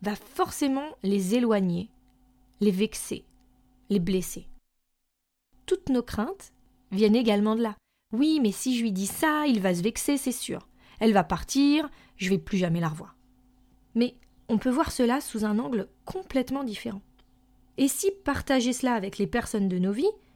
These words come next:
c'était une vraie preuve d'amour, avec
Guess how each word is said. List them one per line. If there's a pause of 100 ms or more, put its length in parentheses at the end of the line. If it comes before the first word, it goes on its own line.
(220)
c'était
une
vraie
preuve
d'amour, (840)
avec